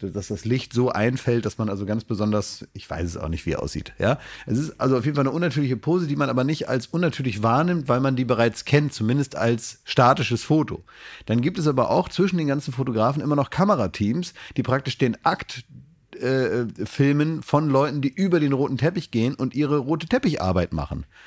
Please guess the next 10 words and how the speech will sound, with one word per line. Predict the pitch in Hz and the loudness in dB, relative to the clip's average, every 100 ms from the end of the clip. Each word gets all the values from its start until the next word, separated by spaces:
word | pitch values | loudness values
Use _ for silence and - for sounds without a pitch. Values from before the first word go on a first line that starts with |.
| - - - - | -20 -20 -18 -2
Und | 120 | 4
dabei | 135 170 | 6 6
kannst | 143 143 175 175 | 4 4 4 2
du | |
also | 135 120 | 2 2
sehen, | 101 120 170 147 | 4 4 4 2
wie | - | 2
auch | 127 110 | 0 0
größte | 113 160 240 - 135 | 4 4 4 0 -2
Stars, | - 104 98 131 311 - | 2 2 4 2 -2 -10